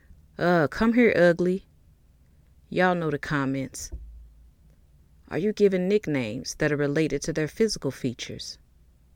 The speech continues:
I have a sibling that was given a nickname as a toddler. They were bow-legged, and when they walked, their bodies would rock from side to side.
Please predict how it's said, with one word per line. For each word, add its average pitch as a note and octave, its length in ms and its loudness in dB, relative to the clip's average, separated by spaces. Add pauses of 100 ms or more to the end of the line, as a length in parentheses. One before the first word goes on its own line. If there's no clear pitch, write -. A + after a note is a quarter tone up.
(920)
I A3 80 0
have A#3+ 180 6
a D3 40 0
sibling C3 580 -2 (260)
that D3 120 0
was C#3+ 140 2
given D#3+ 240 2
a C#3 80 2
nickname C#3 540 0
as B2+ 140 -6
a B2+ 60 -6
toddler. A#2+ 640 -6 (800)
They E3+ 140 6
were D#3 120 4
bow-legged, C#3 720 2 (100)
and C#3+ 140 0
when D3 140 2
they C3 160 4
walked, C3+ 600 -2
their C3+ 120 0
bodies C#3 400 0
would B2+ 180 -4
rock C#3 220 -2
from C#3 180 -4
side C#3 380 -2
to D3 60 -6
side. B2+ 480 -4